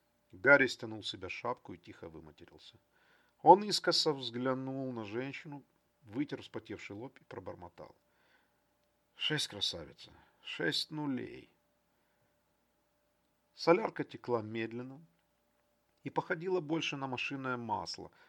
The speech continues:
а не на топливо. Гарри на собственном опыте знал, что в такой мороз солярка может замерзнуть, и тогда вызывай техпомощь.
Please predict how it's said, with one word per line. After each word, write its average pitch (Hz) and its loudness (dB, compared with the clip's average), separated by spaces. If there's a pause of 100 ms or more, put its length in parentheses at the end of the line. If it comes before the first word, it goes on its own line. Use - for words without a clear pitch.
а 98 -10
не 104 -10
на 101 -10
топливо. - -18 (760)
Гарри 156 8
на 123 -6
собственном 120 -10
опыте 107 -10
знал, 117 -10 (320)
что - -10
в - -10
такой 185 0
мороз 147 10
солярка 127 2
может 104 -6
замерзнуть, 123 -8 (300)
и - -10
тогда 147 0
вызывай 117 -2
техпомощь. - -18